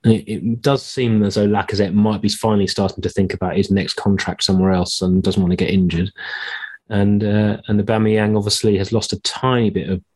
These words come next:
of his physical explosiveness, but also is just in a really bad run of form, and that's just gonna happen occasionally.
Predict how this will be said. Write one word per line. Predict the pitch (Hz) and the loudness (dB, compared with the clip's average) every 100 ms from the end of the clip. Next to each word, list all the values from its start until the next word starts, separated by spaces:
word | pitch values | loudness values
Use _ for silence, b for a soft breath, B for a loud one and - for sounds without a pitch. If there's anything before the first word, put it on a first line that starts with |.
| _ - | _ -6
of | 90 | -2
his | 98 92 - | 0 2 0
physical | - 98 90 95 | 0 0 0 -2
explosiveness, | 85 - 104 101 101 98 98 | -2 0 2 2 2 2 0
but | - 107 | 0 2
also | 107 - 110 107 | 2 0 0 0
is | 101 | 2
just | 110 101 | -2 0
in | 101 | 0
a | 98 | 2
really | 101 90 | 2 0
bad | 180 190 | 0 2
run | 92 | 2
of | 95 | 2
form, | - 101 92 | 2 2 2
and | 92 | 2
that's | 104 104 | 2 0
just | 95 | -2
gonna | 101 92 | 0 2
happen | 104 - 87 | 0 0 -4
occasionally. | 82 101 92 78 156 | 0 0 -2 -6 -12